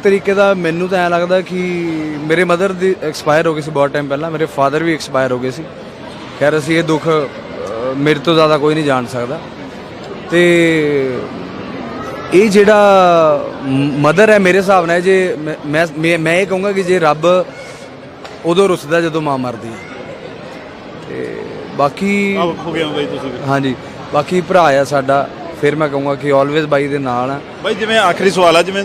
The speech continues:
Speaker 2: ਮੈਂ, ਜਿਵੇਂ ਤੁਸੀਂ ਦੱਸਿਆ ਕਿ ਤੁਹਾਡੇ ਮਾਤਾ ਪਿਤਾ ਹੈ ਨਹੀਂ, ਤਾਂ ਉਹ ਚੀਜ਼ਾਂ ਦੇ ਵਿੱਚੋਂ ਲੰਘਣਾ, ਕਿਉਂਕਿ ਮੈਨੂੰ ਲੱਗਦਾ ਵੀ ਲੱਖ ਹੋਣ ਚਾਚੀਆਂ ਤਾਈਆਂ,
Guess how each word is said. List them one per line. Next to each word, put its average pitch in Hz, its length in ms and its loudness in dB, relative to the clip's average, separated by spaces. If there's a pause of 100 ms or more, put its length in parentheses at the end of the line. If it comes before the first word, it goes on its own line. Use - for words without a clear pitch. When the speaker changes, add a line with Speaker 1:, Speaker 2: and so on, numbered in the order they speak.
Speaker 2:
ਮੈਂ, 180 400 0
ਜਿਵੇਂ 180 160 -6
ਤੁਸੀਂ 175 200 -4
ਦੱਸਿਆ 170 260 0
ਕਿ 170 80 -2
ਤੁਹਾਡੇ 170 260 2
ਮਾਤਾ 156 240 -2
ਪਿਤਾ 160 280 -2
ਹੈ 147 120 -4
ਨਹੀਂ, 143 100 -6 (280)
ਤਾਂ 240 80 2
ਉਹ 262 220 0
ਚੀਜ਼ਾਂ 247 320 0
ਦੇ 240 100 2
ਵਿੱਚੋਂ 233 260 -2
ਲੰਘਣਾ, 233 320 0
ਕਿਉਂਕਿ 233 240 0
ਮੈਨੂੰ 220 260 0
ਲੱਗਦਾ 214 320 2
ਵੀ 214 100 0
ਲੱਖ 196 280 0
ਹੋਣ 190 260 -2
ਚਾਚੀਆਂ 185 400 0
ਤਾਈਆਂ, 170 380 0